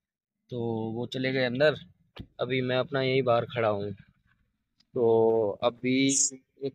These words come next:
तो इतनी तेज़ भूख लगी थी ना, तो अभी खाना ऑर्डर किया है Zomato से।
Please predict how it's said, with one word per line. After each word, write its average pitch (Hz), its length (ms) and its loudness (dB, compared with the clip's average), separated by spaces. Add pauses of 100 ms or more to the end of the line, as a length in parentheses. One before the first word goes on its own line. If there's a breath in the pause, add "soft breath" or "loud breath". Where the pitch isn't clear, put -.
तो 139 160 2
इतनी 131 280 -2
तेज़ 135 220 2
भूख 131 280 -4
लगी 123 240 0
थी 127 120 -12
ना, 151 140 -4
तो - 580 -12
अभी 135 140 -4
खाना 127 300 -6
ऑर्डर 135 260 0
किया 131 240 0
है 135 100 0
Zomato 117 500 -6
से। 104 200 -8